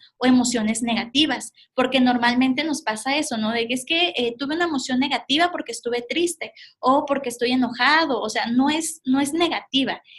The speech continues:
Lo negativo está en cómo me va-, voy a permitir que me perjudique o no en mi vida. Les pongo el ejemplo hace ratito que les decía del, del coche, que me van a atropellar.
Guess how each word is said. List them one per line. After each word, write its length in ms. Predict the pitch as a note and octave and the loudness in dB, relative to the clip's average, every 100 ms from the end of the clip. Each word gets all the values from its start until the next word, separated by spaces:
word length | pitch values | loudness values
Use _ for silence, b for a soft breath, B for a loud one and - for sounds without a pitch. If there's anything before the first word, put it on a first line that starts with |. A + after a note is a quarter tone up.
| B - | B 0
Lo 160 | B3+ | 6
negativo 500 | C4 C4 A#3 C#4+ D#4 | 6 6 4 2 0
está 420 | F4+ - C4+ D#4 - | -2 0 0 0 -2
en 320 | B3+ A#3+ A#3+ - | -4 -4 -6 -4
cómo 480 | D4 D4+ E4+ F#4 F4 | -2 0 -2 -2 0
me 120 | B3+ | 0
va-, 120 | A#3+ B3 | 0 -2
voy 140 | C4+ | -2
a 80 | D#4 | -2
permitir 400 | D4+ B3+ B3 A#3 | -2 -2 -4 -6
que 100 | C4+ | -6
me 120 | C#4+ | -6
perjudique 600 | - C4 - A3 A#3 C4 | -8 -10 -6 -6 -4 -2
o 60 | C4 | -2
no 140 | A3 | 0
en 140 | G#3 | -2
mi 100 | G#3+ | -2
vida. 360 | A3+ E4 D4 D#3+ _ b b b b _ - | 0 0 -2 -6 _ b b b b _ -2
Les 180 | B3+ B3+ | 0 0
pongo 240 | C4+ C4+ | 0 2
el 80 | D#4+ | 2
ejemplo 400 | D4+ D#4 C#4 C#4+ | 2 2 2 2
hace 220 | C#4+ D4 | 0 0
ratito 460 | C4+ A#3+ A#3+ B3+ C4 | -2 -4 -6 -4 -4
que 100 | A#3+ | -4
les 160 | G#3+ G#3 | -4 -4
decía 300 | G#3 A3+ A3 | -4 0 0
del, 240 | A#3 A3+ | 0 -2
del 240 | A3 G#3 G#3 | -6 -6 0
coche, 380 | C#4 D4+ E4 | 0 2 0
que 80 | D#4 | 0
me 80 | A#3 | 0
van 120 | G#3 | 0
a 40 | B3+ | 0
atropellar. 640 | B3+ B3 F#3+ G3 C#4 F#4 | -2 -8 -6 0 2 2